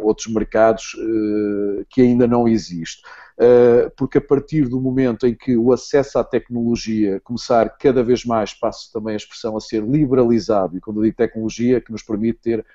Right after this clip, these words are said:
a realidade aumentada. Quando houver cada vez mais empresas também a apostar no desenvolvimento de realidade aumentada,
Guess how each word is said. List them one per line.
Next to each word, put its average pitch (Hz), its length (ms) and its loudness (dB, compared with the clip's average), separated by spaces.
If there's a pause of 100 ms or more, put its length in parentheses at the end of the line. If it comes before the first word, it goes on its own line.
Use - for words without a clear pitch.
(140)
a 107 80 -6
realidade 113 480 4
aumentada. 107 540 0 (340)
Quando 123 140 0
houver 131 220 4
cada 139 240 4
vez 123 180 2
mais 135 320 2
empresas 123 540 2
também 117 280 -2
a 120 60 4
apostar 120 460 2
no 113 120 -6
desenvolvimento 113 800 -2
de 110 100 -6
realidade 117 600 2 (100)
aumentada, 110 800 -2